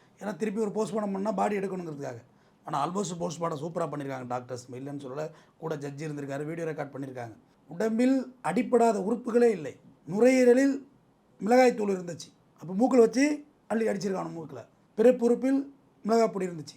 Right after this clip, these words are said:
கண்ணில் மிளகாய் பொடி இருந்துச்சு, கண்ணில் ப-, பச்சை மிளகாயின் அந்த துகள்கள் இருந்துச்சு.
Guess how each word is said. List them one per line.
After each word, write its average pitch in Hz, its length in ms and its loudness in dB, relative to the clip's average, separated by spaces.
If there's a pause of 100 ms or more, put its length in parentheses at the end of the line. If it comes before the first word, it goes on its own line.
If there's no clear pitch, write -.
(100)
கண்ணில் 247 520 2
மிளகாய் 214 260 4
பொடி 185 160 -6
இருந்துச்சு, 156 340 -14 (600)
கண்ணில் 247 580 2 (500)
ப-, 160 340 0
பச்சை 254 380 4
மிளகாயின் 233 460 6
அந்த 196 220 -4
துகள்கள் 240 540 4
இருந்துச்சு. 151 320 -16